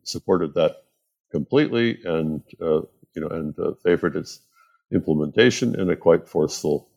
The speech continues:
uh, way. Um, uh, and, you know, because he wa-, he was not alone, but he and a few other, um, human genetics types or human, uh,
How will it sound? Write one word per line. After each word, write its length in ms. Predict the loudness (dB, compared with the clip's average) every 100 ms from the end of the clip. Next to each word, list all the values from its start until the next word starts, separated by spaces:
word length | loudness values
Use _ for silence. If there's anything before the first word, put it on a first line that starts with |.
| _ _ _ _ _ _ -4
uh, 120 | -4
way. 420 | 0 2 2 0 -6 _ _ _ _ _ _ _ _ _ -2
Um, 460 | 2 2 0 -4 -8 -16 -6
uh, 160 | -4
and, 400 | 0 2 2 0
you 140 | -2 -2
know, 60 |
because 400 | -2 -2 0 0
he 180 | -2 0
wa-, 200 | 2 2
he 160 | 0 0
was 200 | -2 0
not 200 | -2 -2
alone, 380 | -2 2 2 0
but 140 | -4
he 200 | 0 0
and 80 | 0
a 60 |
few 240 | -2 -2 0
other, 440 | 2 2 0 -4 _ -4
um, 340 | 0 2 0 -8
human 400 | -2 2 2 2 -4 _ _ _ _ _ _ _
genetics 800 | -10 -2 0 0 -4 -12 -10 -12 0
types 540 | 4 4 4 -10 -6 -2
or 180 | 0
human, 520 | 2 0 0 -2 -6 -6
uh, 140 | -4